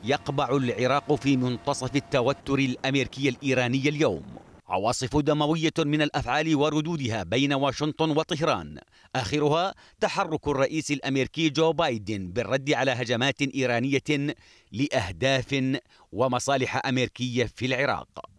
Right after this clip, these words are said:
في الداخل الأمريكي ثارت عاصفة من نوع آخر، حيث الكونغرس الذي يريد التصويت على مسك زمام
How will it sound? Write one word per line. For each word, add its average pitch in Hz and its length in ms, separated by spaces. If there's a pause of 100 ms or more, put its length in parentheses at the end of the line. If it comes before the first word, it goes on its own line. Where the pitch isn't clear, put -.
(140)
في 98 60
الداخل 113 400
الأمريكي 160 840 (360)
ثارت 151 420
عاصفة 139 520
من 147 220
نوع 160 320
آخر، 101 440 (300)
حيث 180 320
الكونغرس 147 640
الذي 139 320
يريد 135 320
التصويت 147 520
على 139 280
مسك 143 340
زمام 135 440